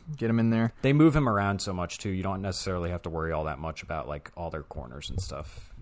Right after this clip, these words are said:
Speaker 2: They, they get Jarvis's touches lately.
Speaker 1: And, I mean, unless you're a Browns fan or a Browns truther, I, I still like the Ravens defense this week. He, they've owned Baker throughout the years, but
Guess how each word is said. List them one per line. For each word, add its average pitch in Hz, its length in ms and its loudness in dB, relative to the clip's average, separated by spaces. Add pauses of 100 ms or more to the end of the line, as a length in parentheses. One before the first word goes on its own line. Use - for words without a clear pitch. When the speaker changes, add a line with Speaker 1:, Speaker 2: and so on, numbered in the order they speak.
Speaker 2:
They, 92 200 -8 (280)
they 101 140 -2
get 87 180 -6
Jarvis's - 520 -10
touches - 400 -14
lately. 71 260 -10 (240)
Speaker 1:
And, 123 400 8
I 120 80 8
mean, 120 420 8 (160)
unless 123 300 2
you're 127 140 8
a - 20 6
Browns 131 400 8
fan 139 480 0 (200)
or 113 120 4
a 107 40 4
Browns 120 380 4
truther, 135 540 4
I, 113 320 6
I - 20 0
still 120 240 6
like 120 180 8
the 120 80 4
Ravens 117 380 8
defense 127 400 4
this - 180 -6
week. 127 240 2
He, 113 200 -6
they've 113 220 0
owned 120 340 6
Baker 127 340 6
throughout 120 320 4
the 123 100 2
years, 139 400 6
but 120 300 10